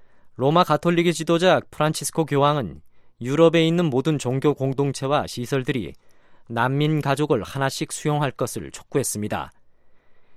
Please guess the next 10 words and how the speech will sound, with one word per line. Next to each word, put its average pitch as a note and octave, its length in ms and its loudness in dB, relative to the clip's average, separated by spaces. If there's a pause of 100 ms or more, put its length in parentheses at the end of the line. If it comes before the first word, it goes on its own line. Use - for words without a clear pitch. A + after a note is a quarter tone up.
(180)
이날 E3 240 2
교황은 D#3 480 2
성 D#3 300 -2
베드로 B2+ 360 2
광장에 D3 440 2
모인 D3 240 0
사람들에게 C3+ 720 -2 (600)
교황청의 D3 600 0
두 C#3 200 -2
교구가 B2+ 640 0